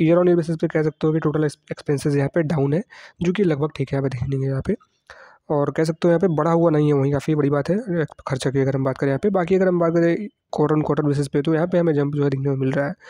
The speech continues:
बारह सौ इक्यानवे करोड़ से कह सकते हो तेरह सौ छियासठ करोड़ जो भी देखने को मिल रहा है। बाकी अगर हम बात करेंगे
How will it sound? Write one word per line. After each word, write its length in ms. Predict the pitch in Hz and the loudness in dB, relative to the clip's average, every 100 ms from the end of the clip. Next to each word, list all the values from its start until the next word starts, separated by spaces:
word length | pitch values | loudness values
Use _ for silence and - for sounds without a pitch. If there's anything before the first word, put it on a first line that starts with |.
| - - 151 | -20 -8 -2
बारह 160 | 147 | -2
सौ 120 | 151 151 | 2 0
इक्यानवे 340 | 147 139 147 | 0 0 0
करोड़ 180 | 147 143 | 0 -2
से 220 | - 135 - - - - | -2 -4 -6 -20 -20 -4
कह 80 | 143 | -2
सकते 200 | 139 - | -2 -2
हो 60 | 147 | 0
तेरह 220 | 143 135 | 0 0
सौ 120 | 143 | -2
छियासठ 340 | - 131 135 | -4 -4 -4
करोड़ 220 | 127 139 139 | -4 -6 -6
जो 100 | 139 | -6
भी 80 | |
देखने 220 | 135 - 143 | -8 -8 -8
को 40 | |
मिल 100 | 143 | -8
रहा 100 | 147 | -8
है। 60 | 156 _ _ _ - - _ - | -12 _ _ _ -20 -20 _ -4
बाकी 260 | 147 139 160 | -4 0 2
अगर 140 | 156 | 2
हम 100 | 156 | 0
बात 180 | 147 147 | 0 -2
करेंगे 280 | 156 151 | 0 0